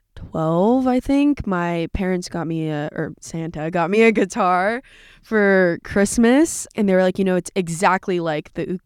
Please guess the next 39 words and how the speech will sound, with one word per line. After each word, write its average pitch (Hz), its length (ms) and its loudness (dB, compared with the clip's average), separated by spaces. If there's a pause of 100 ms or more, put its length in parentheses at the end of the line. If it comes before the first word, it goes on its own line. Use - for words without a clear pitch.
(120)
the 170 340 -4
ukulele, 165 480 -4
but 151 200 -2
with 147 220 -2
a - 80 -6
couple 156 240 -6
more 147 180 -2
strings. 165 400 -4
So 160 240 -2
it 156 180 -4
should 180 240 -4
be 180 120 -4
easy 175 380 -6
to 156 100 -6
transfer." 165 640 -10 (440)
And 190 120 2
it 180 100 4
actually 180 380 0
was 165 400 -2
pretty 170 260 0
easy 190 480 -4
because 185 380 -4
it's - 180 -10
pretty 196 320 -2
much, 160 220 -6
like, 160 120 -8
the 170 60 -10
same 160 220 -6
notes 160 280 -4
and 170 120 -4
the - 200 -6 (120)
same 165 240 -6
strings, 170 340 -4
just 160 160 -8
a 151 40 -8
couple 165 260 -6
more. 160 440 0 (440)
And 190 200 -2
so 170 720 0